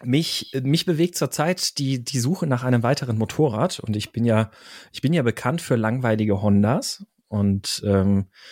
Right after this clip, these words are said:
das, äh, Motorrad, das ich gerade suche, das ist wahrscheinlich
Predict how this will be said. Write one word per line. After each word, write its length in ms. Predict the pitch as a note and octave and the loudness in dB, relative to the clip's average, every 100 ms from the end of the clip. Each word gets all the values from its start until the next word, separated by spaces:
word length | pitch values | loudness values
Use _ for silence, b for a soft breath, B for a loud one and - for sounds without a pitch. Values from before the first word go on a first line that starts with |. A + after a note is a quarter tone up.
| B B B - | B B B -2
das, 400 | G2+ G2+ - - | 0 0 0 -2
äh, 160 | G2 | 0
Motorrad, 420 | G#2 G#2+ C#3 B2+ A2+ | 2 2 0 -2 -2
das 120 | A2 | -4
ich 120 | A2 | -4
gerade 300 | A2 G#2+ G#2+ | -2 -2 0
suche, 480 | G2 G#2 C#3 F3 E3+ | -2 -2 -2 -2 0
das 200 | D3 - | 0 -2
ist 360 | C#3 - - | -2 -2 -4
wahrscheinlich 640 | A2+ G#2+ A#2 A2+ A#2 A2+ | -4 -2 0 2 2 0